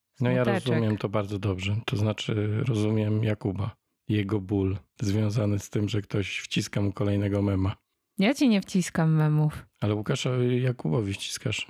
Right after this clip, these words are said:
Speaker 1: A Łukaszowi
Speaker 2: <laughs> To komu?
Speaker 1: w sumie, nie wiem. Łukaszowi też, też rzuciłaś mema jakiegoś, więc <laughs> ty po prostu wciskasz memy na lewo i na prawo. Tak sama twierdzisz, że lubisz memy.
Speaker 2: Tak, tak, ale n-,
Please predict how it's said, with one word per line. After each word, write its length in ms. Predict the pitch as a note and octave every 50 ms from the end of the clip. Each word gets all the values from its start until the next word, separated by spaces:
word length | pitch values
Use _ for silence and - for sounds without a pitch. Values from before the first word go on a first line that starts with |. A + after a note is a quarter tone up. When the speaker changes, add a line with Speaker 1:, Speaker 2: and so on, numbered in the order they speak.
| - _ _ _ _ -
Speaker 1:
A 280 | F#3 - - - -
Łukaszowi 380 | B3+ A#3 - B3+ A#3+ - G#2+ D#3
Speaker 2:
<laughs> 40 | A#3+ -
To 20 |
komu? 340 | C4+ B3 A3+ G#3+ A3 A#3 C4+
Speaker 1:
w 40 | -
sumie, 220 | B2+ C3 C3 C3+
nie 200 | D3+ - - D3
wiem. 180 | B2 A#2 A#2 A#2 B2 C3+ - _ _ - - _ - - -
Łukaszowi 420 | - - C#3 - - C3 C3 B2+
też, 320 | - D#3+ E3+ G#3 - - -
też 200 | - C#4 C#4+ B3
rzuciłaś 460 | A#3 C4+ C4+ C4 - C#3 B2+ A#2 A2
mema 260 | - A#2+ A#2 A2+ A2
jakiegoś, 460 | A2 A2 G2+ - A2+ G#2+ A2 G#2+ G#2+ A#2
więc 360 | A#2+ A#2+ - - - - - - - - - G#4 B4 A4+ E4+ D4+ B3+ -
<laughs> 720 | C#4 - - - - - - - - - - - - - -
ty 80 | - D#3+
po 120 | F#3+ G3+
prostu 300 | G3 A3 F#3+ - - C3+
wciskasz 520 | A2 - - C#3 A#2+ - - A#2+ A2+ - A#2+
memy 320 | A#2 A2 G#2+ G#2 G#2+ C3 - _ _ _ _ _ -
na 140 | - - A2
lewo 220 | A2+ G#2 G#2+ A2
i 60 | A2 G#2
na 120 | G#2+ G#2+
prawo. 320 | - - A2+ G#2+ G#2 A2+ - - _ _ _ _ -
Tak 220 | - B2 A#2 -
sama 320 | - - B2+ C3 D3+ E3 D#3+
twierdzisz, 460 | - - E3+ D#3 B2+ A2+ A#2 A#2+ A2+
że 140 | A2+ A#2+ B2+
lubisz 400 | C3+ C3+ A#2 G#2+ A2 G2+ - -
memy. 300 | G#2+ G2+ G2+ G2 G2 G2 - _ _
Speaker 2:
Tak, 360 | - F#3+ F3+ F3+ - - - _ -
tak, 240 | F#3+ F3+ G3 A#3 - - - -
ale 420 | F#3 F#3 F#3 G3 G3 G3 F#3+ G3
n-, 380 | G3 F#3+ G3+ G3 G3 F#3+ F3